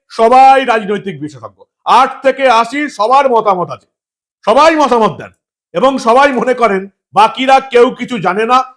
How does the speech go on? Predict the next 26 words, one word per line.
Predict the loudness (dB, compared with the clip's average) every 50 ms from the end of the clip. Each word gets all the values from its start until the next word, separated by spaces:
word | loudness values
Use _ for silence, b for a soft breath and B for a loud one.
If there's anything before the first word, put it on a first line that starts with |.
| _ _ 0
কেউ | 0 2 2 0 -2
কিছু | -10 -8 -8 -4 -2
মতামত | -2 -2 -2 -2 -2 -2 -2 -2 -4 -6
দিতে | -2 0 2 2
পারছে | 2 0 0 -4 -2 0
না, | 0 -2 -4 _ _ _ -4
সবাই | -2 2 2 2 2 2 0
ভুল | -2 -2 -2 0 0
বলছে, | 0 0 0 -4 -8 -6 -2
তারাই | 0 2 2 2 2 0 0 0 -2 -2 -6
ঠিক | -8 -12 -12 -12
বলছে। | -14 -16 _ _ -18 -10
প্রত্যেক | -10 -10 -10 _ -4 -4 -4 -2 -4
মানুষ | -6 -6 -6 -8 -6
এটাই | -4 -4 -2 -4
ভাবেন | -4 -8 -10 _ _ _ _ _ _ _ _ _ _ _ -4
যে | -2 0 0 2
আমি | 0 0 0 0 2 0
রাজনীতি | 0 0 -4 -6 -6 -4 -2 -4
বেশি | -4 -4 -4 -6
জানি, | -6 -6 -6 -14 _ _ _ _ _ -6
আমিই | -4 -2 0 2 0 0 0 -2
ঠিক | -6 -6 -6 -8
বলছি। | -10 -10 _ _ _ _ _ _ _ _ _ _ _ _ _ _ _ _ _ _ _ _ _ _ _ _ _ _ _ _ _ _ _ _ _ _ _ _ _ _ _ -4
কিন্তু | -2 0 2 2 0
আসল | 2 0 0